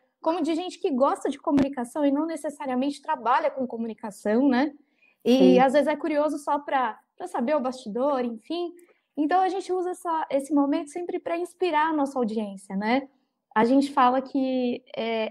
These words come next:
Speaker 1: é um momento que a gente se inspira também, porque a gente vê a construção de um branded content?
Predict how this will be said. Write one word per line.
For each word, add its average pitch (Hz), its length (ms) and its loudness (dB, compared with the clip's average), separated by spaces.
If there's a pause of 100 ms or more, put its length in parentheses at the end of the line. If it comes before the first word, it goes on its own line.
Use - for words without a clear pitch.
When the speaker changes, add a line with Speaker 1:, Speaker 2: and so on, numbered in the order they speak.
(100)
Speaker 1:
é 233 40 0
um 240 40 -2
momento 247 380 0
que 277 100 -4
a 262 60 0
gente 262 320 -6
se 277 140 -2
inspira 320 560 0
também, 277 440 0 (460)
porque 247 560 2
a 247 60 2
gente 269 300 -2
vê 247 240 2
a 262 100 0
construção 285 920 -2 (380)
de 208 140 -6
um 226 260 -2
branded 220 580 2
content? 285 560 2